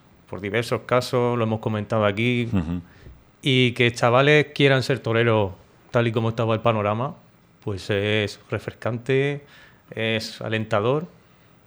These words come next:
Speaker 1: y pues verlos con esa ilusión, con la sonrisa,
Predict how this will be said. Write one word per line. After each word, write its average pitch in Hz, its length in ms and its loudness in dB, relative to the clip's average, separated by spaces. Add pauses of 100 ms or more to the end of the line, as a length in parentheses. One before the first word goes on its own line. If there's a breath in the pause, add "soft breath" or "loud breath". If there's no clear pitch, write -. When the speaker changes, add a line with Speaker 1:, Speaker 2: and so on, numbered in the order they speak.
Speaker 1:
y 107 540 -2 (220)
pues - 240 -6 (180)
verlos 139 220 0
con 135 140 0
esa 135 140 0
ilusión, 135 460 0 (760 soft breath)
con 131 260 0
la 127 100 4
sonrisa, 151 680 2